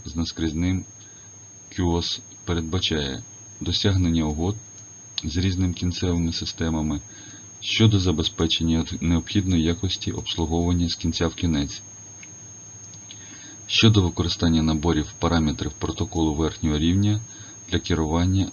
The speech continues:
нижнім рівнем, а також досягнення угод між механізмами Q O S рівня доступу до транспорту.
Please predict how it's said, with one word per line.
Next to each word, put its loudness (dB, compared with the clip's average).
нижнім 0
рівнем, -6
а -6
також 0
досягнення 2
угод 4
між 0
механізмами 0
Q 0
O 0
S -2
рівня 2
доступу -2
до -2
транспорту. -6